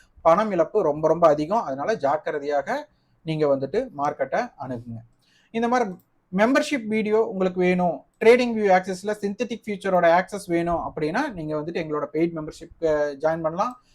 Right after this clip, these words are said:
அதை பற்றி தகவல் வேணும் அப்படின்னா, நைன் எயிட் ஃபோர் டூ சிக்ஸ்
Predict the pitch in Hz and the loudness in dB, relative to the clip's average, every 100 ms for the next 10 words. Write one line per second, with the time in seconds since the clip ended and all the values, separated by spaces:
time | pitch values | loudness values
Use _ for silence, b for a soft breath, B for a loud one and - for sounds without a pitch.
0 | _ 156 160 165 156 180 185 175 170 175 | _ 4 4 4 0 -4 -2 2 2 2
1 | 165 175 151 156 240 196 156 190 196 202 | 0 -2 -4 -4 -4 -4 -4 -4 -6 -8
2 | _ 170 175 - 180 170 233 - - | _ -4 -4 -4 -6 -6 -8 -12 -18